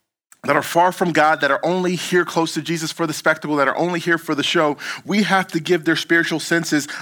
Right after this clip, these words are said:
opportunity to respond. So this morning we're gonna, we're gonna read another instance where Jesus' focus is on helping others, in helping the disciples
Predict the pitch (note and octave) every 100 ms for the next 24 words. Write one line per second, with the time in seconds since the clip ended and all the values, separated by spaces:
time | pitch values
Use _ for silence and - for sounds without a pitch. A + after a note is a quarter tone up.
0 | - D3 D#3 E3 - E3+ D#3+ - D3 -
1 | D#3 D3 A2+ - - _ _ _ _ -
2 | - - - F#3 D#3+ G#3+ F#3+ F#3+ F#3 F3+
3 | F3 D3 - E3 F3+ F3 D#3+ E3 G#3 -
4 | D3+ E3 D3+ C#3 C#3+ C#3 - - G#2 G3+
5 | F3+ F3+ - F#3+ F#3 D3 C#3 - - -
6 | _ _ _ _ _ _ _ _ _ _
7 | D3+ D3+ D3 C3+ F3+ E3 C3 G2 C#2+ -
8 | - - - _ _ _ _ B2+ D3 F3
9 | F#3 F3 D#3 D3 - D#3+ D3 C#3